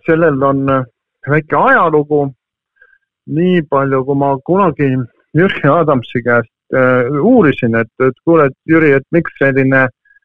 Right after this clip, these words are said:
raha sisse toodud on, et siis tema ütles selle peale, et, et seda on tehtud, äh, ameeriklaste eeskujul, et seal, no, kongressmenid, äh, mm, kes siis esindavad väga selgelt, äh,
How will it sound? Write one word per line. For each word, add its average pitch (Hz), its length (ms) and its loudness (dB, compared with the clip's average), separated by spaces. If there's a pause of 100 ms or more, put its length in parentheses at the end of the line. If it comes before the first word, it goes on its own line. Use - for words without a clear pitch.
(120)
raha 156 320 0
sisse 202 320 -4
toodud 147 400 0
on, 143 240 0
et 135 160 -6
siis 143 180 -4
tema 151 340 2
ütles - 320 -4
selle 135 200 2
peale, 131 280 2
et, - 280 -4 (1500)
et 139 540 -2 (120)
seda 190 200 2
on 175 120 2
tehtud, 175 440 -4 (160)
äh, 147 320 -2
ameeriklaste 170 800 -2
eeskujul, 110 640 -4
et 107 160 -10
seal, 120 240 -4
no, 123 160 -6
kongressmenid, 143 1400 -2
äh, 139 400 0 (320)
mm, 131 720 -2
kes 135 200 -2
siis 127 280 0
esindavad 127 560 0
väga 151 240 0
selgelt, 135 800 -2
äh, 127 160 0